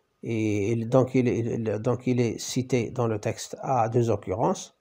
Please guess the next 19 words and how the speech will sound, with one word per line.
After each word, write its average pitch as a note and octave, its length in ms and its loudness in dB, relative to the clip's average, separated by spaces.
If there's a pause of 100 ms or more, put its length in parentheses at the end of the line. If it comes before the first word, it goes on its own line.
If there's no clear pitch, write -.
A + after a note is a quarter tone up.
(640)
On B2 180 -6
trouve A#2+ 320 2
dans A2+ 140 2
le G2+ 100 0
texte - 300 -4
deux C3+ 160 4
occurrences A#2+ 420 0
pour, - 400 -4 (140)
pour - 260 -6
ce - 220 -10
syntagme F#3+ 600 4 (460)
terminologique. A2 760 -4 (1120)
continu, C#3 440 8 (100)
euh, F#2+ 460 2
donc G#2+ 260 0 (320)
continu C3 720 4
de A#2+ 180 -2
l'environnement A2+ 640 4
mondial A2+ 420 4